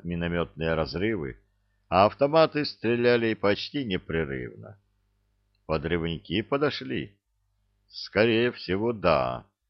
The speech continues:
План дал сбой, и теперь у них стоял вопрос уже собственной безопасности.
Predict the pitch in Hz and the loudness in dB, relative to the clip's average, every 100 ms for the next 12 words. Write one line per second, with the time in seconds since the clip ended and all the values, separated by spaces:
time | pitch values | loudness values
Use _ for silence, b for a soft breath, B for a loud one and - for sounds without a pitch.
0 | _ _ _ 92 95 95 92 90 92 85 | _ _ _ 2 6 6 4 4 4 2
1 | - 76 110 113 73 82 80 80 82 85 | -4 0 2 2 0 -4 -4 -2 -2 -2
2 | 85 90 85 - - 80 78 82 92 95 | -2 -4 -6 -10 -6 -2 0 2 2 0
3 | - 110 110 - - _ _ _ - 80 | 0 2 2 0 -14 _ _ _ -12 -8
4 | - 78 - 147 165 - - 80 67 58 | -6 -6 0 2 2 -2 -10 -8 -6 -6
5 | 80 101 - 90 71 - 65 - - | -2 0 2 2 0 -6 -20 -20 -20